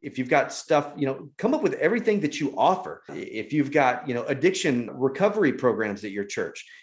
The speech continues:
make a subcategory, addiction recovery.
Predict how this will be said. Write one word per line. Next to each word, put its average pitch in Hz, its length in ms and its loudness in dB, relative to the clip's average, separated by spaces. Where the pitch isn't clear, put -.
make 156 320 2
a 254 40 6
subcategory, 190 880 4
addiction 185 500 2
recovery. 120 540 0